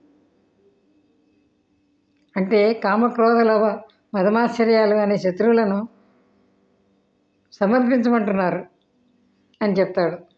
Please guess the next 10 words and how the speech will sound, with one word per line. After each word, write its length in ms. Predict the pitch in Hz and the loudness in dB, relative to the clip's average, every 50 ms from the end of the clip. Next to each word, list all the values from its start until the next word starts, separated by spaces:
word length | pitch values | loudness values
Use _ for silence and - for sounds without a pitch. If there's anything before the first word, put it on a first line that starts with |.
| _ _ _ _ _ _ _ _ _ _ _ _ _ _ _ _ - | _ _ _ _ _ _ _ _ _ _ _ _ _ _ _ _ -4
అంటే 500 | 180 185 180 208 196 208 240 262 - - _ _ _ _ - - | -4 -2 0 0 0 -2 -2 -4 -8 -16 _ _ _ _ -8 -4
ఆధ్యాత్మిక 680 | 190 196 208 196 190 240 262 247 247 269 269 254 262 | -2 -2 -2 0 2 0 2 2 2 2 2 2 2
ప్రగతికి 540 | 247 247 233 233 208 214 196 196 208 226 - _ _ _ _ - | 0 0 0 -2 -4 -6 -10 -12 -12 -14 -16 _ _ _ _ -4
అవరోధాలైన 680 | 208 185 202 214 233 233 208 226 226 214 214 208 190 185 185 196 - _ _ _ _ _ _ _ _ _ _ _ _ _ _ - | -2 0 2 2 2 2 2 2 2 2 2 0 0 -2 -4 -6 -10 _ _ _ _ _ _ _ _ _ _ _ _ _ _ -6
అరిషడ్ 340 | 196 175 - - 240 233 226 | -6 -6 -4 -2 -2 0 2
వర్గాలను 680 | 214 208 196 - 220 220 220 196 196 190 190 196 202 233 _ _ _ _ _ _ _ _ _ _ _ _ _ _ _ _ _ _ - - | 2 0 0 0 0 0 0 0 -2 -2 -4 -6 -8 -12 _ _ _ _ _ _ _ _ _ _ _ _ _ _ _ _ _ _ 0 2
ఛేదించమని 720 | 202 226 254 240 214 240 208 220 208 208 220 254 277 285 _ _ _ _ _ _ _ _ - | 4 4 4 2 2 0 0 0 0 0 -2 -2 -4 -6 _ _ _ _ _ _ _ _ -2
బాబా 280 | 190 190 190 220 240 | -2 0 0 0 0
ఆమెకు 400 | 247 240 220 208 208 202 180 226 | 0 0 0 0 -2 -2 -2 -2
ఉపదేశించారు. 720 | 208 175 202 185 226 214 180 208 190 180 196 175 170 180 | -2 -2 0 0 0 0 0 -2 -2 -2 -2 -2 -2 -4